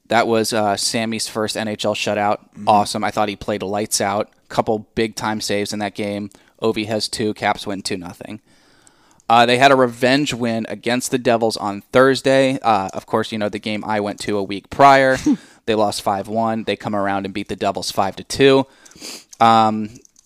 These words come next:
Speaker 1: couple minutes into the game, Miles Wood high sticks Ovi in the face. Uh, no call.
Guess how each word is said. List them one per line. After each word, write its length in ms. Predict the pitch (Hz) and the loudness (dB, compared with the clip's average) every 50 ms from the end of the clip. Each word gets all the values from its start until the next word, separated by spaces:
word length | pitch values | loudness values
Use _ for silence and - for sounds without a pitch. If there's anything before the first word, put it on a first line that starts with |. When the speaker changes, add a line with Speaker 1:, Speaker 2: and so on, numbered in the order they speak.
| _ - - | _ -12 4
Speaker 1:
couple 240 | - 156 139 165 151 | 4 6 6 6 4
minutes 280 | 151 151 147 139 - | 6 6 4 4 2
into 160 | 143 135 127 | 0 0 2
the 60 | 127 131 | 0 0
game, 300 | 117 123 120 123 120 117 | 0 0 -2 0 0 0
Miles 400 | 113 113 117 120 120 117 - 113 | 2 4 4 4 4 2 2 0
Wood 240 | 113 117 117 110 | 0 2 2 0
high 180 | 104 - 117 113 | 2 2 2 2
sticks 320 | 107 - - 120 110 - | 2 0 -2 -2 -4 -2
Ovi 300 | - - 113 110 107 107 107 | -4 -4 -4 -4 -4 -6 -6
in 80 | 107 | -6
the 80 | 104 104 | -8 -10
face. 640 | - - - - 139 139 147 151 - - - - - _ _ _ _ _ _ _ _ _ _ _ | -10 -12 -2 0 2 2 2 2 0 -2 -2 -4 -8 _ _ _ _ _ _ _ _ _ _ _
Uh, 360 | - 107 107 107 107 101 76 - | 2 4 4 6 4 2 2 -2
no 240 | - 117 120 123 131 | -2 2 4 4 4
call. 580 | - - - 113 107 98 101 110 123 - _ | 4 4 2 4 4 4 2 0 -2 -6 _